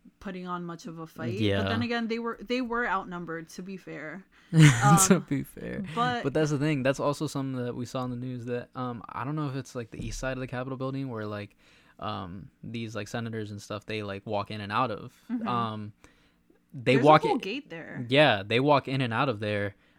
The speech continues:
Speaker 2: Um, and no, like, no person is supposed to be able to get there.
Speaker 1: Yeah,
Speaker 2: Like,
Speaker 1: get
Speaker 2: get,
Speaker 1: through
Speaker 2: get
Speaker 1: that.
Speaker 2: even through, like, to, to get, like, to the steps.
Speaker 1: Uh-huh.
Speaker 2: Um, or anything like that, and they ended up just getting through. <laughs> Like,
Speaker 1: They
Speaker 2: I don't
Speaker 1: got through that side?
Speaker 2: Yeah, they got through that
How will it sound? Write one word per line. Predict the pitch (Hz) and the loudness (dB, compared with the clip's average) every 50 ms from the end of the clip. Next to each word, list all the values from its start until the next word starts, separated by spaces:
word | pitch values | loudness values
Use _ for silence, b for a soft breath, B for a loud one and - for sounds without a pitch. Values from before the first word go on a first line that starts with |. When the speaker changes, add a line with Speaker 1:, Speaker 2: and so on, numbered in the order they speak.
| b | b
Speaker 2:
Um, | - 120 117 110 104 98 98 101 104 - - _ | -4 -2 -2 -2 -4 -6 -8 -12 -14 -16 -16 _
and | - 123 123 123 117 113 110 | -2 -2 0 0 0 -2 -2
no, | 120 127 135 135 135 | 0 0 2 2 0
like, | 127 123 117 113 113 - - | 0 0 -2 -4 -6 -6 -6
no | 135 127 135 160 | -2 0 0 2
person | 151 - 151 151 147 - - 131 | 2 2 2 2 2 2 0 0
is | 123 - | 0 -2
supposed | - 110 - 131 123 - - | -2 0 0 0 0 0 -4
to | 123 | -4
be | 113 113 | -4 -4
able | 110 110 120 113 | -4 -4 -6 -10
to | - 104 | -12 -10
get | - - 110 131 156 - | -6 -4 -4 -4 -6 -8
there. | - - - 85 - - - | -10 -10 -10 -10 -12 -12 -12
Speaker 1:
Yeah, | 214 190 202 220 202 | -10 -6 -4 -2 2
Speaker 2:
Like, | - - 123 - | 4 4 4 4
Speaker 1:
get | 127 | 2
Speaker 2:
get, | 143 151 | 0 -2
Speaker 1:
through | - | 2
Speaker 2:
get | - 139 139 143 | 2 4 4 4
Speaker 1:
that. | 143 147 | 2 2
Speaker 2:
even | 135 139 139 131 127 117 - | 2 0 0 -2 -2 -4 -4
through, | 135 127 127 127 120 117 | -4 -2 -2 -2 -4 -4
like, | 117 117 110 107 101 - _ _ _ _ | -6 -6 -6 -8 -8 -12 _ _ _ _
to, | - 127 113 107 107 - 95 | -6 -6 -4 -4 -6 -8 -8
to | - 151 | -8 -4
get, | 123 117 135 127 135 113 | 2 4 4 4 4 4
like, | 123 117 - | 2 0 0
to | - 127 | -2 -2
the | - - | -4 -4
steps. | - - 147 135 107 - - - - 220 | -4 0 0 0 0 -2 -8 -10 -8 -6
Speaker 1:
Uh-huh. | 214 208 202 196 190 190 190 190 214 226 - | -6 -6 -6 -8 -8 -10 -10 -12 -10 -6 -2
Speaker 2:
Um, | 113 117 117 113 110 107 104 101 101 98 104 - _ _ _ _ - | 0 0 0 0 -2 -4 -6 -8 -10 -12 -14 -16 _ _ _ _ -4
or | - 131 | -2 0
anything | 131 127 123 123 120 | 0 2 0 0 -2
like | 110 110 104 | -4 -4 -4
that, | - 110 107 107 - | -2 -2 -2 -2 -2
and | - 127 123 120 117 113 110 110 - - _ _ - | -2 -2 -2 -2 -2 -4 -6 -8 -10 -14 _ _ -6
they | 107 110 107 107 107 104 | -4 -2 0 0 0 -2
ended | - 107 113 120 120 | -2 -2 -4 -2 -2
up | 123 117 | -4 -4
just | - 113 - | -6 -10 -10
getting | - 113 107 107 98 | -8 -8 -8 -8 -8
through. | 95 104 107 110 101 98 - | -8 -8 -8 -8 -10 -12 -14
<laughs> | _ | _
Like, | 107 104 104 127 139 135 - | -6 -2 0 2 2 4 4
Speaker 1:
They | - - | 4 4
Speaker 2:
I | 226 139 | 4 4
don't | 139 | 6
Speaker 1:
got | 143 196 214 214 - | 6 4 4 2 -4
through | - 220 214 214 | -12 -10 -8 -6
that | 208 180 175 - - | -6 -6 -6 -8 -10
side? | - - 156 160 175 202 247 269 - | -10 -10 -8 -8 -8 -8 -10 -8 -4
Speaker 2:
Yeah, | 139 156 180 180 | -2 0 0 0
they | 143 139 135 | 0 0 0
got | 135 135 139 143 | 0 0 -2 0
through | 147 147 | 0 -2
that | 143 139 135 | 0 -2 -2